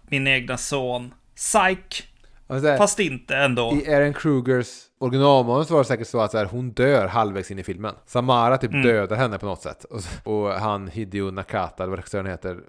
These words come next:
Speaker 2: blev så jävla tänd på den idén. Bara, "Det här är skitgrymt verkligen. Fan, Naomi Watts dör i början, det är exakt som där i Psycho.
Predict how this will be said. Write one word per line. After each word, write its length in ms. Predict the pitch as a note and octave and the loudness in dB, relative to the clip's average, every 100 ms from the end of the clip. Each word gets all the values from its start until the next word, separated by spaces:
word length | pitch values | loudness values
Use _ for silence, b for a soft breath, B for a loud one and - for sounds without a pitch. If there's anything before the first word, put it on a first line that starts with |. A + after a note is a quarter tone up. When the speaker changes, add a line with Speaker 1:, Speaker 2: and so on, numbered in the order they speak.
| - | -18
Speaker 2:
blev 120 | G2+ F#2 | -12 -10
så 120 | G2+ | -8
jävla 300 | F#2+ G#2 F#2 | -4 -4 -4
tänd 380 | - A2+ G#2 - | -4 -6 -6 -8
på 60 | |
den 100 | F#2 | -12
idén. 260 | E2+ G2+ F#2+ | -6 -6 -6
Bara, 100 | E2+ | -8
"Det 60 | |
här 80 | F#2+ | -10
är 40 | F#2+ | -12
skitgrymt 920 | - - A#2 G2+ - - G#2 G#2 F2 | -14 -10 -8 -8 -12 -10 -8 -8 -6
verkligen. 320 | G2 - D2 - | -8 -8 -12 -10
Fan, 200 | - G#2+ | -6 -4
Naomi 220 | G#2+ G#2+ | -4 -4
Watts 280 | G#2 A#2 - | -4 -4 -4
dör 180 | A#2 G#2+ | -2 -2
i 60 | G2 | 0
början, 380 | A#2 G#2+ G#2 | -2 0 -2
det 40 | G2+ | -6
är 40 | |
exakt 400 | - - A#2 - | -8 -6 -6 -8
som 120 | A2+ | -12
där 120 | G2+ G2 | -8 -8
i 80 | |
Psycho. 600 | F#2+ A#2+ F#2+ E2 - A2+ | -6 -4 -4 -4 -8 -10